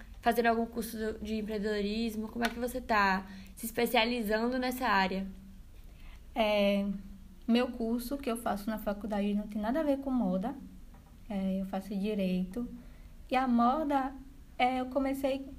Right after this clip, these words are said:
Speaker 2: criança, sempre vi minha mãe costurar, eu sempre pegava os retalhos dela e fazia roupa de boneca, sempre criei roupa desde criança,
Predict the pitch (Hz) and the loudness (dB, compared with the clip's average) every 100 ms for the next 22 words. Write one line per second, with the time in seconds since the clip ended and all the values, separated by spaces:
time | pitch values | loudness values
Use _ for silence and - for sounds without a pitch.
0 | - - 285 320 311 240 233 233 - 240 | -16 -2 0 2 2 2 0 -2 -2 -4
1 | - 269 254 240 233 220 - 220 240 220 | 0 -2 2 2 2 0 -4 -4 -2 0
2 | 196 202 208 - - 214 202 214 - 226 | 2 0 -4 -10 -10 -8 -6 -8 -2 -2
3 | 208 208 202 202 208 208 - 202 208 202 | 0 0 0 -2 -4 -6 -2 -2 0 0
4 | 202 214 233 320 302 311 247 247 226 226 | 0 -2 -2 -4 -2 -2 -2 -2 -4 -2
5 | 220 196 196 208 202 - - - 208 220 | 0 0 -2 -6 -6 -12 -18 -10 -8 -8
6 | 233 - 262 220 208 190 - 196 202 208 | -8 -6 -2 -2 -2 -4 -6 -4 -2 -2
7 | 226 - 220 196 196 | -4 -4 -4 -2 -6